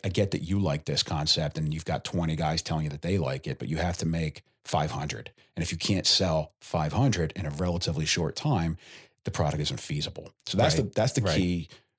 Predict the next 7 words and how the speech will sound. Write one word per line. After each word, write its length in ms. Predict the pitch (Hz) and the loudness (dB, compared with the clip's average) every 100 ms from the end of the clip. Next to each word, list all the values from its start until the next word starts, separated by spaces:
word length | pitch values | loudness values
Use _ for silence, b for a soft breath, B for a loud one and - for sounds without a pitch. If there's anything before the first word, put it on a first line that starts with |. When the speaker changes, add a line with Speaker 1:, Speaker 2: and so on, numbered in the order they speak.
| - | -2
Speaker 1:
uh, 200 | 82 82 | 0 2
one 260 | 80 76 | 2 2
for 180 | 71 78 | 2 -2
product 420 | 73 - 78 71 71 | -2 -2 0 0 -2
design. 480 | 71 80 71 50 - b b - | 0 0 0 -4 -12 b b 0
Um, 440 | 156 73 69 87 _ _ _ - - _ | 2 2 0 -4 _ _ _ -14 -14 _
for 500 | - 104 87 80 - | 0 2 4 2 0